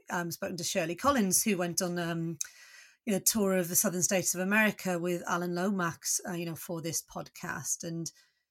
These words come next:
she was very interested in, you know, preserving the working class roots of music, and, you know, was very, very happy when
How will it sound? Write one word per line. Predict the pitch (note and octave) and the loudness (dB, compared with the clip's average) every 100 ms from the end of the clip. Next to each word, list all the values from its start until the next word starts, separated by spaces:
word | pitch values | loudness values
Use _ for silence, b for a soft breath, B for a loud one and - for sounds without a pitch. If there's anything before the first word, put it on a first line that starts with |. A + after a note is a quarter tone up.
| - | -14
she | - G3+ | -6 -2
was | F#3 F3 | 0 0
very | F#3 E3+ | 0 -2
interested | E3+ F3 - F3+ | -4 -4 -4 -4
in, | E3+ E3 E3 - _ _ _ - | -4 -4 -6 -8 _ _ _ -10
you | G#3 | -8
know, | |
preserving | - F#3 F#3 E3 | -2 0 0 0
the | F3+ | -2
working | E3 F3 - D#3+ | 0 -2 -2 -4
class | - F#3 - | -2 0 0
roots | F3 F#3 - G3+ | 0 0 2 2
of | D#3+ | 0
music, | E3+ D#3+ D#3+ D3 F3 | -2 -2 -4 -6 -6
and, | D#3+ D#3+ C4+ | -6 -8 -6
you | G#3+ | -6
know, | E3 | -4
was | D#3 | -4
very, | D3 F#3 F3 E3+ | -2 2 2 0
very | E3+ E3+ | -2 -2
happy | C3+ F3 - F3 E3 F3 | -2 -6 -6 -6 -4 -6
when | D#3+ E3+ E3 E3 | -6 -6 -4 -6